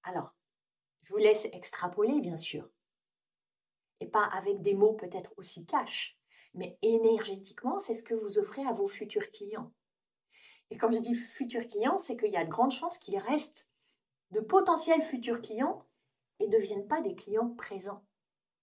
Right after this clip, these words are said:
C'est ce qui arrive quand vous décidez, ou plutôt quand vous ne décidez pas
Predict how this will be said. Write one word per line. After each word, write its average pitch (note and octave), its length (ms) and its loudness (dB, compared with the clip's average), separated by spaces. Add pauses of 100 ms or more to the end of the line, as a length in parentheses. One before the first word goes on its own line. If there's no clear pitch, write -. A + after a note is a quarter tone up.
(800)
C'est D4 140 -2
ce - 80 2
qui D#4 120 0
arrive D4 340 4
quand A3+ 160 0
vous G#3 200 -4
décidez, B3 720 -2 (1160)
ou - 100 -12
plutôt C#4 340 -2
quand - 120 0
vous G4+ 180 0
ne G3+ 80 0
décidez A3+ 580 0
pas B3+ 240 -4